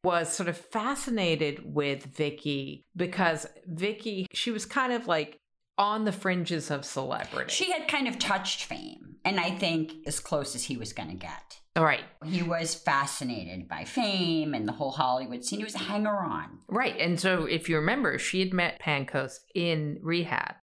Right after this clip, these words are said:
Speaker 1: And so he moves in with her to, like, help her out with rent. I had read something about him that he had worked for one of the studios. And you used to have something called a Rolodex for our younger,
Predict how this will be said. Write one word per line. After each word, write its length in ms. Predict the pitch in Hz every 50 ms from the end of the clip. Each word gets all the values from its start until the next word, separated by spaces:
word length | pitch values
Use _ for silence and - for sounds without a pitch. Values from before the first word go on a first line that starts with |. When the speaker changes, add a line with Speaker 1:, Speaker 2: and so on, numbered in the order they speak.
| _ _ _ _ -
Speaker 1:
And 100 | 165 151
so 140 | - 196 180
he 260 | 180 - - 311 359 370
moves 300 | 262 226 220 208 185 -
in 180 | 240 262 294 233
with 180 | 151 135 -
her 160 | - 123 131
to, 120 | 127 131 - -
like, 200 | 147 139 139 139
help 300 | - - - 147 143 143
her 100 | 143 131 131
out 160 | 135 139 147 -
with 260 | 147 147 147 143 -
rent. 280 | 202 240 277 185 107 185 - _ _ _ _ _ -
I 100 | - -
had 220 | 254 240 214 214 233
read 240 | 208 220 233 -
something 360 | - - 247 226 226 233 202 180
about 420 | 156 - 151 143 139 139 - - - _ _ _ _ -
him 420 | 156 151 175 180 160 147 143 139
that 180 | 143 147 143 123
he 220 | - - 190 180
had 240 | 175 165 151 156 156
worked 260 | 156 185 208 220 -
for 160 | - - 185 170
one 220 | 160 160 156 151
of 100 | 147 143
the 80 | 143 135
studios. 880 | - - - - 156 151 147 175 180 190 196 202 226 254 247 - - - _ _ -
And 260 | 208 214 214 196 - - - - -
you 220 | 202 190 214 226
used 280 | 226 233 277 359 - -
to 80 | - 277
have 220 | 233 247 208 185
something 400 | - 226 196 185 202 180 165 151
called 240 | - - 175 160 151
a 60 | 143
Rolodex 800 | 139 147 147 143 147 139 135 - - - - - - - - - - _ _ -
for 120 | 156 147 147 147
our 220 | - - 147 143 139
younger, 500 | 135 135 139 135 127 135 135 135 -